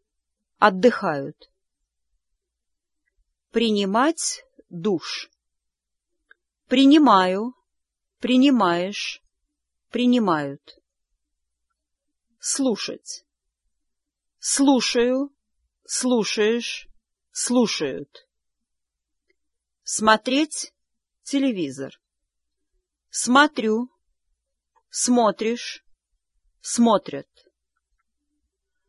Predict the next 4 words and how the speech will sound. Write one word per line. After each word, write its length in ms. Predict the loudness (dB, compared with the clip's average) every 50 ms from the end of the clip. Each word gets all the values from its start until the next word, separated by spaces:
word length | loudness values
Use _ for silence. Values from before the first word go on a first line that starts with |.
| _ _ _ -4
Убирать 920 | -2 0 2 4 6 6 8 8 6 4 2 -2 -6 -8 -8 -10 -12 -16 _ _ _ _ _ _
дом, 520 | -6 2 4 6 6 6 4 2 -2 -4 -8 _ _ _ _ _ _ _ _ _ _ _ _
квартиру, 880 | -6 -2 0 0 0 -2 -6 -10 -10 -8 -6 -6 -6 -6 -6 -8 -10 -14 _ _ _ _ _ _ _ _ _ _ _ _
комнату. 680 | 6 6 6 6 4 0 -2 -4 -6 _ -12 -12 -12